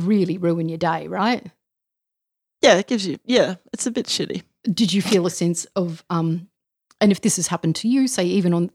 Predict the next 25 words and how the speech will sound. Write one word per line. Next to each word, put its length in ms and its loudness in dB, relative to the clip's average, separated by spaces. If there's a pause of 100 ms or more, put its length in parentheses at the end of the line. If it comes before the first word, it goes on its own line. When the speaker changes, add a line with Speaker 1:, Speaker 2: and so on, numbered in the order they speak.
Speaker 1:
uh, 80 -8
social 340 -2
media, 260 0
people 380 -2 (300)
you 140 -2
know 220 0
only 280 -2
a 20 -6
bit 320 -2
or 120 -2
you've 160 -6
only 280 -2
met 160 -2
online 680 -4
or 160 -4
you 180 -2
don't 340 0
know 240 0
at 60 -2
all, 520 0 (520)
uh, 300 0 (100)
talking 420 0
about 340 -4
you, 400 -6 (280)
um, 460 -2